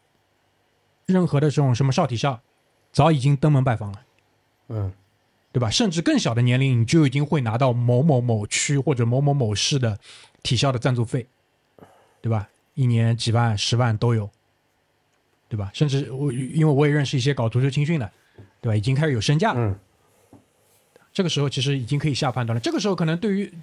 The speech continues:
Speaker 1: 足球领域的家长来讲，你就要想了，是不是要送出国体？
Speaker 2: 嗯。
Speaker 1: 篮球我不知道啊，篮球我不知道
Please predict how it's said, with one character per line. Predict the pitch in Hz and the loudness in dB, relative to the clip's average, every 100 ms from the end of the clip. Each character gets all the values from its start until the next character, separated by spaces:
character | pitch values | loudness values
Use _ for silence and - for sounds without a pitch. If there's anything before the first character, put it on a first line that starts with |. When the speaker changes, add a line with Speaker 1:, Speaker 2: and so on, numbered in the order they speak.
| - | -4
Speaker 1:
足 | 185 | -2
球 | 208 | 0
领 | 220 | 0
域 | 131 | 0
的 | 139 | 0
家 | 165 190 | -2 -2
长 | 143 | -2
来 | 120 | -2
讲， | 120 110 113 | -2 0 0
你 | |
就 | 123 | 2
要 | 143 | 0
想 | 120 98 | -2 -4
了， | 107 - _ _ _ _ _ _ _ _ _ _ _ _ _ _ _ - | -6 -10 _ _ _ _ _ _ _ _ _ _ _ _ _ _ _ -6
是 | - | -2
不 | 156 | 0
是 | 135 | 0
要 | 143 | -2
送 | 123 - 180 139 | -2 -4 -2 0
出 | 160 | -2
国 | 127 113 | -2 -2
体？ | 101 | -2
Speaker 2:
嗯。 | 98 - _ _ _ _ _ _ _ _ _ _ _ _ _ _ _ _ _ | -4 -8 _ _ _ _ _ _ _ _ _ _ _ _ _ _ _ _ _
Speaker 1:
篮 | 165 160 220 | 0 2 2
球 | 208 | 2
我 | 135 | 0
不 | |
知 | 127 | -2
道 | 135 | -2
啊， | 110 104 | -2 -4
篮 | 135 147 | -4 -2
球 | 180 151 | 0 0
我 | 147 123 | 0 -2
不 | 117 | -2
知 | |
道 | 131 | -2